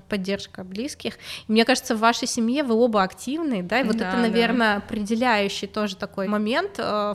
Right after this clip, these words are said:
Speaker 1: фактор успеха, что, э, это ваша философия семьи, да, что вы постоянно <laughs> что-то делаете,
Speaker 2: В
Speaker 1: где-то
Speaker 2: движении.
Speaker 1: Да.
Speaker 2: Ну и, конечно, тайм-менеджмент, наверное, это главное, что я
Speaker 1: Мгм.
Speaker 2: поняла, что нужно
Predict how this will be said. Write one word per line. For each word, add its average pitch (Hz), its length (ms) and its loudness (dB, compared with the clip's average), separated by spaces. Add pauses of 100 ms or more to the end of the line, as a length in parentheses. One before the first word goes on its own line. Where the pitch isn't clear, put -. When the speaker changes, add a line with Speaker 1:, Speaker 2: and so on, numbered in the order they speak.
Speaker 1:
фактор 202 400 -6
успеха, 240 600 -6 (400)
что, 190 840 -6
э, 196 380 -6
это 202 200 -6
ваша 196 760 -4
философия 208 580 -2
семьи, 202 420 -6
да, 202 220 -8
что 202 220 -12
вы 190 160 -10
постоянно 247 640 -4
<laughs> 233 140 -6
что-то - 240 -10
делаете, 311 580 -2
Speaker 2:
В 233 80 -4
Speaker 1:
где-то 254 240 0
Speaker 2:
движении. 220 720 0
Speaker 1:
Да. 208 180 2
Speaker 2:
Ну 202 160 4
и, 220 40 -2
конечно, 220 460 0
тайм-менеджмент, 180 840 0
наверное, 170 500 -2
это 175 120 -6
главное, 214 480 0
что 233 180 -2
я 190 100 4
Speaker 1:
Мгм. 214 80 4
Speaker 2:
поняла, 190 420 0
что - 220 -4
нужно 196 400 -2